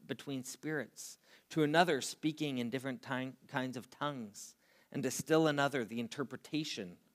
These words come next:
of tongues. All these are the work of one and the same Spirit,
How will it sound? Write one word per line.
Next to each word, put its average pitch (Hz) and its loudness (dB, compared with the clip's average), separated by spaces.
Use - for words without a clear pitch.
of - -16
tongues. 87 -12
All 165 6
these 156 -2
are 127 -6
the 123 0
work 135 0
of 104 -6
one 147 0
and 139 -8
the 120 -4
same 123 -4
Spirit, - -10